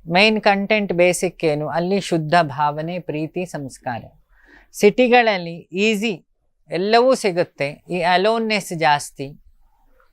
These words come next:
ಅಲ್ವಾ? ಈಗ ಅಜ್ಜಿ ದೋಸೆ ಬೇಕು ಅಂತ ಹಳ್ಳಿಲಿ ಕೇಳಿ ತಿಂತಾನೆ. ಸಿಟಿಗಳಲ್ಲಿ ಆ ಪಾಸಿಬಿಲಿಟಿ ಇಲ್ಲ.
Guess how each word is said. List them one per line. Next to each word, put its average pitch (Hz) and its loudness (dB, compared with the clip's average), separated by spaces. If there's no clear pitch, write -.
ಅಲ್ವಾ? 180 4
ಈಗ 160 0
ಅಜ್ಜಿ 165 2
ದೋಸೆ 190 2
ಬೇಕು 185 -2
ಅಂತ 180 -6
ಹಳ್ಳಿಲಿ 170 -2
ಕೇಳಿ 170 -2
ತಿಂತಾನೆ. 127 -10
ಸಿಟಿಗಳಲ್ಲಿ 208 -2
ಆ 202 -2
ಪಾಸಿಬಿಲಿಟಿ 196 -6
ಇಲ್ಲ. 185 -6